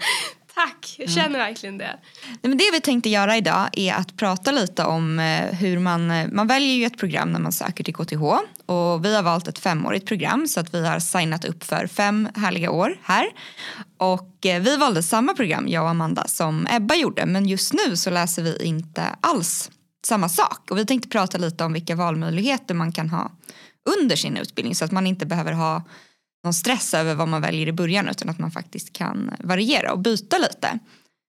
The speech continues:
Speaker 3: Så vi har berättat förut att vi läser maskininlärning, jag
Speaker 1: Mm.
Speaker 3: och Amanda. Och innan så läste vi medieteknik, som är ett femårigt program. Och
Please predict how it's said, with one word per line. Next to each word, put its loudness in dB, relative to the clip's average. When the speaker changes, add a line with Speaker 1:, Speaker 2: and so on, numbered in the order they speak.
Speaker 3:
Så 2
vi 2
har 2
berättat 2
förut 0
att -6
vi 0
läser 0
maskininlärning, 0
jag 0
Speaker 1:
Mm. -4
Speaker 3:
och -6
Amanda. 2
Och 0
innan 2
så 0
läste 0
vi 0
medieteknik, 0
som 0
är 2
ett -4
femårigt 2
program. 2
Och 2